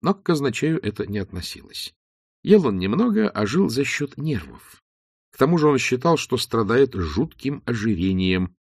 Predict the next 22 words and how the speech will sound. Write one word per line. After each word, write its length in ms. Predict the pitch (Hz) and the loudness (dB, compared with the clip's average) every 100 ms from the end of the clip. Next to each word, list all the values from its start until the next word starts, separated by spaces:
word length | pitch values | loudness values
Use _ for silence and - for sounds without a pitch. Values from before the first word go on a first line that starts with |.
| - | -4
потому 200 | 92 107 | 0 0
что, 160 | - | 0
глядя 440 | 90 98 95 95 92 | 0 2 2 2 2
в 60 | 78 | -2
зеркало, 460 | 92 135 - 139 | -2 0 2 0
каждый 320 | 131 104 87 87 | 2 -2 0 -2
раз 260 | 95 123 | -4 -4
видел 300 | 87 98 95 | -4 -2 -2
там 320 | - 92 95 - _ _ - | -2 -4 -4 -8 _ _ -2
толстяка. 800 | 98 - - 90 - - - - _ _ _ _ _ _ | -2 -2 -8 -12 -14 -16 -16 -16 _ _ _ _ _ _
Хотя 260 | - - 269 | -6 0 2
это 260 | 220 - | 2 2
был 280 | 110 95 - | 2 2 0
стоящий 540 | - 107 95 135 - 101 | -2 0 2 0 -4 -2
за 140 | 101 | 0
его 180 | 101 85 | 0 0
спиной 400 | - 76 104 - | -6 -6 -4 -2
и 100 | 92 | -2
орущий 440 | 85 95 113 - | -2 -4 -8 -8
на 80 | 85 | -8
него 260 | 80 82 - | -6 -6 -6
арканцлер. 800 | - - - - - - - | -10 -12 -16 -14 -12 -12 -14